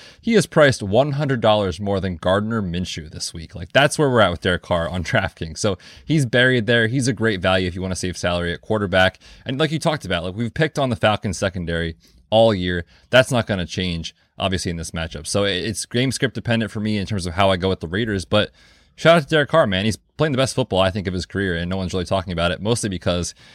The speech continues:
he had that death stare into the <laughs> camera on,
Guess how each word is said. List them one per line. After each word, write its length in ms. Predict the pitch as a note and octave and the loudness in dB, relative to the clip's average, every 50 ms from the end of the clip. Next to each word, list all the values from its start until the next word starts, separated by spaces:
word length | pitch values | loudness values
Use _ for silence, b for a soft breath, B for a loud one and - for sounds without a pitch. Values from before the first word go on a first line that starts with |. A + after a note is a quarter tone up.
| b b | b b
he 80 | G2 | -2
had 180 | F2+ G#2+ G2+ F#2 | 2 4 4 4
that 200 | F#2 F2 E2 - | 4 2 0 2
death 180 | - G2+ - - | 4 4 4 2
stare 240 | - - F2+ E2+ E2+ | 0 -4 -4 -4 -2
into 120 | F2 - | -2 -2
the 100 | - - | -2 0
<laughs> 160 | - - - | 2 2 4
camera 420 | - D3 C#3+ - - - - - - - - - | 4 4 2 0 0 0 0 0 0 0 0 -2
on, 220 | C3 - - A#2+ | 0 0 0 0